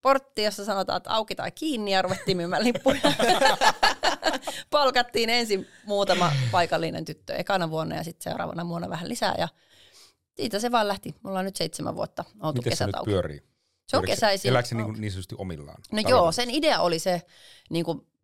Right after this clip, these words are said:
Speaker 1: niinku tavoite oli se, että kun meillä on eläintenhoitaja, joka
Speaker 2: Joo.
Speaker 1: on meillä ympäri vuoden töissä,
Speaker 2: Okei.
Speaker 1: että me saatais maksettua hänen palkka. Ja sen se kyllä tekee.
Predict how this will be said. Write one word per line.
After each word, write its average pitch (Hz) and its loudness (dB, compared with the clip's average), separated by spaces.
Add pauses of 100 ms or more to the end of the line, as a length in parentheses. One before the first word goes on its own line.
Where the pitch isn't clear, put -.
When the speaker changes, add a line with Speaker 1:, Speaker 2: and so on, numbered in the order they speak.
(140)
Speaker 1:
niinku 180 -4
tavoite 233 2
oli 160 2
se, 170 0
että - -10
kun 156 -8
meillä 165 2
on 160 -2
eläintenhoitaja, 160 -4 (240)
joka - -2
Speaker 2:
Joo. 151 0
Speaker 1:
on 147 -4
meillä 151 -6 (220)
ympäri 151 -4
vuoden 170 -6
töissä, 214 -4 (140)
Speaker 2:
Okei. 120 -10
Speaker 1:
että 180 -6
me 175 -2
saatais 170 -2
maksettua - -10
hänen 160 -4
palkka. - -6 (840)
Ja 175 -10
sen 196 0
se 185 -6
kyllä 170 -6
tekee. - -10